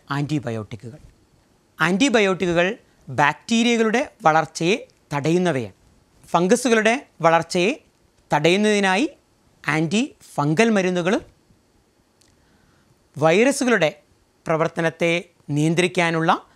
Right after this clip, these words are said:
ആൻറ്റി വൈറൽ മരുന്നുകളും ഇന്ന് ലഭ്യമാണ്. ആൻറ്റിബയോട്ടിക്കുകൾ ഫലപ്രദമായ ഔഷധങ്ങളാണെങ്കിലും സ്ഥിരമായ ഉപയോഗം പല പാർശ്വഫലങ്ങൾക്കും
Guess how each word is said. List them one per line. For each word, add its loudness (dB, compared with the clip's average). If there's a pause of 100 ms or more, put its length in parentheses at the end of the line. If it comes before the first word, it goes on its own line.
(340)
ആൻറ്റി -2 (260)
വൈറൽ 2 (140)
മരുന്നുകളും -2 (140)
ഇന്ന് -4 (300)
ലഭ്യമാണ്. -2 (1120)
ആൻറ്റിബയോട്ടിക്കുകൾ 2 (1700)
ഫലപ്രദമായ 0 (160)
ഔഷധങ്ങളാണെങ്കിലും -2 (1500)
സ്ഥിരമായ 0
ഉപയോഗം -4 (880)
പല 0 (380)
പാർശ്വഫലങ്ങൾക്കും -4